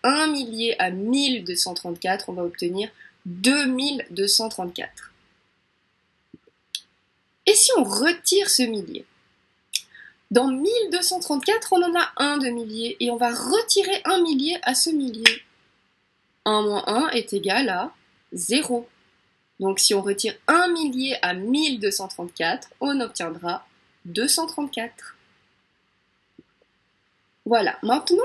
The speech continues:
on peut encore noter que dans certains cas, imaginons nous avons par exemple neuf unités, neuf dizaines, neuf centaines, neuf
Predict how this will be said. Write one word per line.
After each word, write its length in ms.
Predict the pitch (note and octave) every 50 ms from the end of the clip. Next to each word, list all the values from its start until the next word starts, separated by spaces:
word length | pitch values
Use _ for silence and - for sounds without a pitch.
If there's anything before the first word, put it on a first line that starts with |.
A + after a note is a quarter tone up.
| D#5 -
on 100 | B3 C4
peut 100 | - B3
encore 300 | A#3 A#3 - A3+ G#3 G#3+
noter 280 | A#3 B3+ - F4 G4+ G4+
que 80 | D#4+
dans 140 | A3+ G3+ C#4+
certains 400 | - - D#4+ - - - F#3+ F3+
cas, 340 | - G#3+ G#3+ C4 D4+ - - -
imaginons 520 | B3+ C4 A3+ G3+ G3 - F#3+ G#3 B3 D4
nous 240 | D4 C#4 B3 G#3 G3+
avons 400 | G#3+ A3 A3 B3 C4+ D4 D4+ C#4+
par 180 | - G#3 F3
exemple 360 | F3+ F#3 - A#3+ C4 B3+ - G3+
neuf 320 | G3+ A#3 B3+ B3 - -
unités, 600 | G3 F3 F3 - _ - G3+ G#3 A3 A3+ A#3 A#3+
neuf 300 | G#3+ G#3 G#3+ A#3+ B3+ A#3+
dizaines, 500 | F#3 F#3+ F#3+ F3 - F#3 G3 G#3 G#3+ G3+
neuf 180 | G3 G#3 A3 -
centaines, 580 | - - E3+ E3 - F#3+ F#3+ G3+ G#3 G3 F#3
neuf 200 | F#3+ G3+ A#3 -